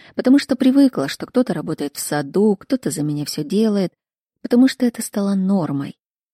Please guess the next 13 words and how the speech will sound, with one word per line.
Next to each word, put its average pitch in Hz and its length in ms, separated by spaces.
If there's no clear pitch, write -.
Вот 254 300
мама 240 340
никогда 160 440
не 147 120
поступила 151 520
бы - 100
так - 160
с - 100
растениями, 147 720
позаботилась 190 680
бы 143 120
о 143 80
них, 139 300